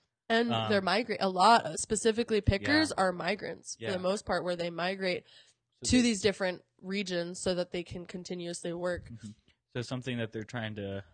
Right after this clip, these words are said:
Speaker 2: trying to improve upon, I th-, believe they already have it in place in some parts, is, um,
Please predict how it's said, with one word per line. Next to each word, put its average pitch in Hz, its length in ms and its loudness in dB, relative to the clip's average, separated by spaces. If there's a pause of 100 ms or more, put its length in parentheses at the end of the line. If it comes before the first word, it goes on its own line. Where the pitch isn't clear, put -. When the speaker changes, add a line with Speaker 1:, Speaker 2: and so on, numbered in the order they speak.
(1120)
Speaker 2:
trying 113 280 -2
to 98 480 -8 (440)
improve 135 380 -4
upon, 104 240 -4
I - 40 -8
th-, - 300 -20
believe 127 280 -10
they 110 120 -8
already 104 260 -8 (120)
have 101 240 -8
it 101 220 -8
in 107 120 -14
place 110 360 -18
in 107 160 -18
some 107 240 -8
parts, 107 440 -12 (400)
is, 113 240 -6
um, 95 340 -10